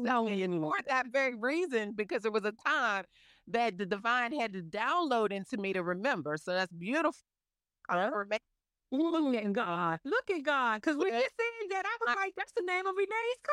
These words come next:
Speaker 2: company."
Speaker 1: Yeah, that's the name. And that been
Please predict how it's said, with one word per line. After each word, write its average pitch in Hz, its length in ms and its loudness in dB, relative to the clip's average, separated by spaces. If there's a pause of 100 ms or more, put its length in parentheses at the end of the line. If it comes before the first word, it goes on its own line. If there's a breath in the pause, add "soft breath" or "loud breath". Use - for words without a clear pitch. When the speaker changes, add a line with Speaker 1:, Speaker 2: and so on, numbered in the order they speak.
Speaker 2:
company." 202 400 -10
Speaker 1:
Yeah, 508 220 0
that's 480 220 -2
the 494 140 -2
name. 466 80 -4 (1080)
And 262 180 -4
that 370 240 -4
been 370 140 -4